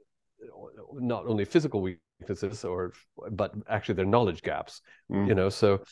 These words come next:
Speaker 1: if somebody's a composer, they don't necessarily need to do all the new music projects. We'll, we'll give them a bit of Baroque stuff. So, or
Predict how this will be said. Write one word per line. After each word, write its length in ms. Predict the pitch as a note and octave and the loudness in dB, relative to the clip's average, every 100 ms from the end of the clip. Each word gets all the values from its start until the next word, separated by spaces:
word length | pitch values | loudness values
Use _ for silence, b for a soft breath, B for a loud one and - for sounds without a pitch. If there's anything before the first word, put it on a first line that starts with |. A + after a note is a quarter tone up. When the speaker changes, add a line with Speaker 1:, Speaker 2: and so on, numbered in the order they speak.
| b b _ - | b b _ 0
Speaker 1:
if 100 | A2+ | 4
somebody's 440 | C#3+ B2 A2+ G2+ | 8 10 10 10
a 40 | G#2+ | 6
composer, 560 | A2 D3 D#3 G3 G3+ - | 8 10 10 8 6 4
they 100 | C3+ | 6
don't 200 | C#3 B2 | 6 4
necessarily 500 | C#3 C3+ C3 B2+ B2+ | 0 2 4 6 6
need 160 | B2 | 4
to 80 | B2+ | 4
do 140 | A#2+ A#2 | 4 4
all 120 | A#2+ | 4
the 60 | B2 | 4
new 120 | C3 | 2
music 300 | D3 B2+ G#2+ | 2 0 -2
projects. 480 | - F2+ F2 E2+ - | -4 -4 -4 -6 0
We'll, 180 | G2+ G#2 | 0 0
we'll 200 | B2 F#2+ | -2 -2
give 180 | F#2+ F#2 | 2 2
them 160 | F#2+ F#2+ | 2 2
a 60 | |
bit 200 | F2+ G2+ | 2 4
of 240 | G2+ G2 - - | 4 2 -2 -6
Baroque 480 | A2 A2+ G#2 - - | 2 2 2 -4 -20
stuff. 440 | - - E2+ - A#2 | -12 -4 -4 -4 -12
So, 220 | - G2 - | -6 -4 -2
or 300 | G2 F#2 | 0 0